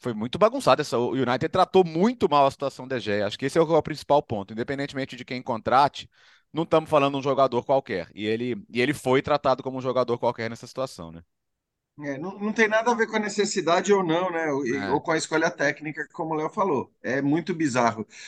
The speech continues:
Speaker 2: Você tá falando de um jogador com mais de uma década de, de casa. E assim, se você errou no, no primeiro momento, agora mantém, entendeu? Porque também, para os valores que se gasta, pra, pra, pros patamares, eh,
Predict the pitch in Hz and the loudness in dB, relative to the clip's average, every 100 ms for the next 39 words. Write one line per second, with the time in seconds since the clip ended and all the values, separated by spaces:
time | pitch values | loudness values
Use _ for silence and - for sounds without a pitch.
0 | - _ - 151 151 165 175 170 160 151 | -20 _ -4 0 2 2 2 2 2 2
1 | 170 180 165 170 165 156 170 165 131 147 | 0 0 2 4 2 -2 0 -2 2 2
2 | 165 - 147 135 131 135 127 107 117 - | 2 0 -2 -2 -4 -4 -6 -6 -8 0
3 | 117 123 151 175 190 - _ _ _ _ | 2 2 2 -2 -4 -6 _ _ _ _
4 | - 143 139 - 143 113 107 139 131 143 | 0 2 2 0 0 0 -2 -4 -2 -2
5 | - 170 170 131 175 175 151 143 143 143 | 2 2 4 4 6 6 4 2 0 -2
6 | 143 143 143 147 143 139 135 131 151 170 | -4 -2 0 0 0 -2 -2 0 -2 -4
7 | - 160 135 131 123 123 127 143 151 160 | -4 -2 -2 -2 -2 -2 4 4 6 4
8 | 160 165 160 151 143 117 110 107 110 113 | 4 0 -2 0 0 0 -4 -6 -2 0
9 | 127 - 113 - 147 139 185 185 - _ | 0 -4 -12 -2 2 4 4 2 -8 _
10 | _ 147 160 135 151 156 170 170 - - | _ 2 2 4 4 4 2 -2 -4 -6
11 | 156 120 139 165 165 - 139 - 143 139 | -4 2 4 4 2 -4 -6 0 0 0
12 | 139 131 135 135 - 143 151 135 147 165 | -2 -4 -4 -8 -4 -2 2 2 2 2
13 | 165 - - 151 139 131 | 0 -2 -2 0 2 0